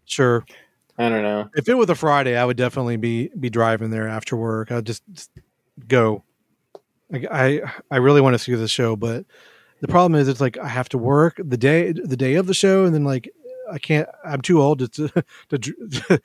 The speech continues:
Speaker 1: <laughs> to not stay in a hotel that night. You know what I mean?
Speaker 2: Sure. Yeah.
Speaker 1: I, I'm way too old for that shit.
Speaker 2: <laughs>
Speaker 1: So I'd have to take another day off of work the next. It's just so much.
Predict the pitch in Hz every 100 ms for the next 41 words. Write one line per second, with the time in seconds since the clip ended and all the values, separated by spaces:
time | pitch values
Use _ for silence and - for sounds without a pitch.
0 | _ - 135 127 156 - 135 127 120 120
1 | 123 123 117 110 107 110 117 120 120 120
2 | 127 123 - 120 117 117 113 110 - _
3 | _ _ _ _ 233 143 - 165 123 123
4 | - 117 113 117 110 - 113 - - 196
5 | - 269 165 - 370 - - 131 131 135
6 | - 151 135 131 131 127 127 135 123 120
7 | 143 135 123 123 233 165 - 117 - 117
8 | 110 107 -